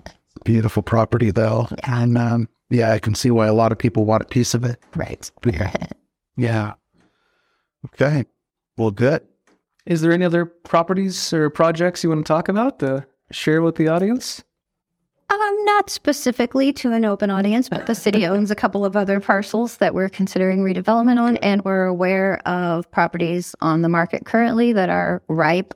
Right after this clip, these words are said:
Speaker 1: for the right kind of development. I think most developers will know getting a zoning change here is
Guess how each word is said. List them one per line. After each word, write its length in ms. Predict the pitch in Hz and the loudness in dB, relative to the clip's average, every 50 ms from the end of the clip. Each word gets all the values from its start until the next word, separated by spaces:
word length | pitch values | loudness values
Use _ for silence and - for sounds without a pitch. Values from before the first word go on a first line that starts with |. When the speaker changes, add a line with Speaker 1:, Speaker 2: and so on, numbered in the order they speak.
| _ - | _ -20
Speaker 1:
for 540 | - - - 170 165 170 170 170 170 170 165 | -20 -10 -6 -2 0 0 2 2 2 0 0
the 160 | 170 170 160 | 0 -2 -2
right 340 | 151 156 156 156 160 - - | 0 2 2 2 0 -2 -4
kind 300 | - - 165 165 165 160 | -4 -2 0 0 0 -2
of 140 | - - | -4 -6
development. 580 | - 160 165 160 156 180 - - 196 220 226 - _ _ _ _ _ _ _ _ 165 170 | -6 -4 -2 -2 -2 -2 0 2 2 2 0 0 _ _ _ _ _ _ _ _ _ -20
I 760 | 165 165 165 _ _ _ _ _ _ _ _ _ _ _ - | -20 -20 -20 _ _ _ _ _ _ _ _ _ _ _ -2
think 120 | 160 - - | -2 0 0
most 220 | 156 160 156 - | 0 0 0 -2
developers 580 | - 151 156 151 165 175 - 175 175 180 180 - | 0 2 2 2 2 2 2 2 2 2 2 2
will 100 | 175 165 | 2 2
know 240 | 160 165 156 165 170 | 2 2 2 0 0
getting 260 | - 156 156 170 165 | -2 0 0 2 2
a 80 | 151 156 | 2 0
zoning 440 | 156 - 147 143 139 160 165 180 170 | 0 0 0 0 2 0 0 -2 -2
change 360 | - - 170 175 180 185 - | -4 -4 -2 0 0 0 0
here 280 | - 190 185 196 220 208 | -2 0 2 2 2 2
is 260 | 185 175 - - | 0 -2 -6 -8